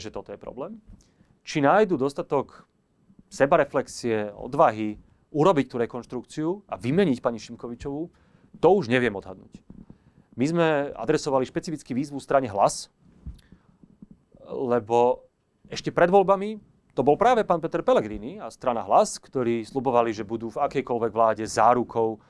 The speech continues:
zdravého rozumu, stability, eh, a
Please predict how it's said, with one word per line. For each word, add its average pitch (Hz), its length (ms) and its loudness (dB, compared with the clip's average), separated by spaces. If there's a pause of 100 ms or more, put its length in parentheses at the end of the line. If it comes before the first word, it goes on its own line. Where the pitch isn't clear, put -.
(340)
zdravého 113 480 -2
rozumu, 131 560 0 (1200)
stability, 120 880 0
eh, - 720 -20
a 110 320 -16